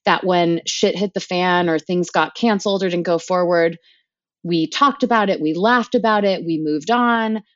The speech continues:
Like, it was very different than the entertainment industry attitude and energy that I experienced early on. And so there was something that was, um, really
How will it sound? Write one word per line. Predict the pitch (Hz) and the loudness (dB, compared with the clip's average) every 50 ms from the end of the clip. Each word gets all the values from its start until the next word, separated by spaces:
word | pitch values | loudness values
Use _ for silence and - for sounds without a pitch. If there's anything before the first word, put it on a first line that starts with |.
| _ - | _ -2
Like, | 214 202 196 190 - - | 0 0 0 -2 -4 -2
it | - 247 240 | 0 0 0
was | 214 233 220 220 214 190 - - - _ _ _ _ _ _ - | 2 2 2 2 2 -2 -8 -16 -20 _ _ _ _ _ _ -14
very | 175 175 240 262 285 311 311 | -4 -2 0 2 2 2 0
different | 220 196 202 190 - 220 214 | 0 -2 -6 -6 -4 -6 -4
than | 196 208 185 | -4 -4 -6
the | 175 170 - | -6 -8 -8
entertainment | 185 185 185 175 - 175 165 165 165 - | -10 -10 -8 -10 -8 -8 -8 -8 -8 -8
industry | 180 175 175 185 175 - - - 185 180 180 180 180 180 180 - _ _ _ _ _ _ _ - | -8 -8 -8 -8 -10 -12 -10 -10 -8 -6 -4 -4 -4 -6 -6 -8 _ _ _ _ _ _ _ -4
attitude | 170 170 170 175 170 - - 185 170 170 | -2 0 2 0 0 0 0 0 0 0
and | 165 165 - | -2 -4 -2
energy | 170 165 165 165 160 175 170 160 | -2 -2 -2 -2 -2 -2 -2 -2
that | 165 156 | 0 0
I | 156 151 | 0 -2
experienced | 156 156 - - - 170 160 160 160 156 160 - - - | -2 -4 -8 -14 -6 -2 0 0 0 0 -2 -6 -8 -6
early | 165 160 151 156 151 151 | -4 -2 -2 0 0 -2
on. | 143 143 143 143 147 160 196 208 - _ _ - - - - | -2 -2 -2 -2 -2 -2 -2 -4 -4 _ _ -20 -20 -8 -2
And | 214 214 208 | 0 0 2
so | 262 247 | 2 2
there | 233 240 233 | 2 2 2
was | 220 214 - | 0 0 0
something | 269 269 285 277 339 330 320 320 320 311 - _ _ _ _ _ _ _ _ _ _ _ _ _ _ _ _ _ _ - | 0 0 2 2 2 2 2 2 0 0 -4 _ _ _ _ _ _ _ _ _ _ _ _ _ _ _ _ _ _ -2
that | 180 220 208 196 196 - - - | 2 4 4 4 2 0 -2 -2
was, | 190 196 190 185 180 175 165 - - - - _ - | 0 0 2 2 0 -2 -4 -6 -14 -16 -18 _ -6
um, | 175 170 170 160 156 156 151 156 170 175 165 _ _ _ _ _ _ _ _ _ _ _ _ - _ _ _ _ _ _ _ _ _ _ _ - | -2 -2 -2 -2 -2 -4 -6 -6 -8 -12 -16 _ _ _ _ _ _ _ _ _ _ _ _ -20 _ _ _ _ _ _ _ _ _ _ _ -16
really | 180 180 180 190 196 208 247 262 277 262 247 254 233 233 226 226 202 | -12 -8 -6 -4 0 2 2 4 4 4 2 2 2 2 2 2 0